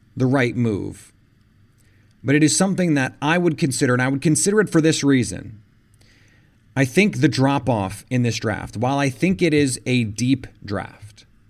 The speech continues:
it is a deep draft in the kind of way that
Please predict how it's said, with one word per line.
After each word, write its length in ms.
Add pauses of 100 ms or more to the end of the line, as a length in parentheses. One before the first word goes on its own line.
(680)
it 120
is 160
a 100
deep 380
draft 500
in 140
the 80
kind 360
of 140
way 460
that 580